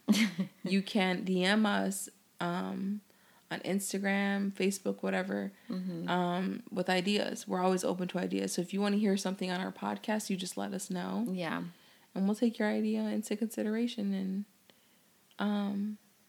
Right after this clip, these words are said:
Speaker 2: I don't know. We'll see where it goes.
Speaker 1: Yeah.
Speaker 2: Ready to see this adventure.
Speaker 1: Join us on a journey
Speaker 2: It's
Speaker 1: of
Speaker 2: like,
Speaker 1: growth
Speaker 2: <laughs> yeah.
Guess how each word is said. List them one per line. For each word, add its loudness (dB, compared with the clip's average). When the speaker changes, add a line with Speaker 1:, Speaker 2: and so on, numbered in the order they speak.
Speaker 2:
I -4
don't -2
know. -4
We'll -2
see -4
where -2
it -8
goes. -8
Speaker 1:
Yeah. 0
Speaker 2:
Ready 2
to 0
see 0
this -2
adventure. -2
Speaker 1:
Join 10
us 6
on 4
a 6
journey 6
Speaker 2:
It's -4
Speaker 1:
of -2
Speaker 2:
like, -2
Speaker 1:
growth -6
Speaker 2:
<laughs> -14
yeah. 8